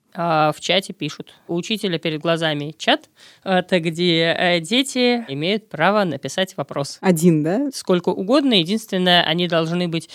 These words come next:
Speaker 1: по теме урока. Ну, есть, наверное, какой-то модератор. Я ни разу не присутствовала, если честно, на этих занятиях. Я просто видела так краем глаза, что сбоку висит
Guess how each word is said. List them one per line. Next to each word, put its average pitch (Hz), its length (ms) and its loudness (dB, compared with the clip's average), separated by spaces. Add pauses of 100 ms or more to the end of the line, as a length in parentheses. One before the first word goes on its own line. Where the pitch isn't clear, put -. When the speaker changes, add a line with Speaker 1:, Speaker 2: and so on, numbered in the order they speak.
(300)
Speaker 1:
по 165 480 4 (180)
теме 143 540 0
урока. 156 580 -4 (460)
Ну, 202 60 0
есть, 165 300 0
наверное, 147 440 -2
какой-то - 280 -10
модератор. 156 560 0
Я 160 160 0
ни 185 100 2
разу 180 240 0
не 170 100 -2
присутствовала, 151 560 -8
если 127 220 -10
честно, 127 380 -8
на 127 320 -8
этих 151 280 -10
занятиях. 185 460 0
Я 143 60 -12
просто 139 360 -6
видела 170 480 -4
так - 200 -16
краем 135 300 -8
глаза, 147 400 -6 (320)
что 147 640 -4
сбоку 160 460 -4
висит - 480 -10